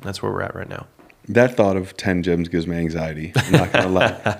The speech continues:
Speaker 1: <laughs>
Speaker 2: Because when I opened the second one, it explode-, it really exposed my disorganization. You know, with one, I could
Speaker 1: Yeah.
Speaker 2: hide it and kinda keep it,
Speaker 1: Yeah.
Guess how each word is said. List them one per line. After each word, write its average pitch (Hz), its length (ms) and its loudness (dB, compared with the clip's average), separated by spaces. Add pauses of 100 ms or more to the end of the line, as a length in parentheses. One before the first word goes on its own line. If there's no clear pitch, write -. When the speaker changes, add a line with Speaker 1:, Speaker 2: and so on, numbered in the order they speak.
Speaker 1:
<laughs> - 80 -8
Speaker 2:
Because 123 220 4
when 120 100 6
I 117 100 4
opened 131 260 6
the 120 60 6
second 95 360 0
one, 104 120 6
it 90 100 2
explode-, - 640 0
it 95 200 -2
really 107 240 4
exposed 92 600 0
my 87 120 0
disorganization. 87 1160 0
You 107 100 4
know, 113 80 8
with 101 140 4
one, 101 320 4
I 98 60 4
could 90 140 2
Speaker 1:
Yeah. 104 80 0
Speaker 2:
hide 98 200 6
it 104 140 6
and 104 100 0
kinda 98 220 2
keep 104 240 0
it, 98 160 4
Speaker 1:
Yeah. 107 340 -2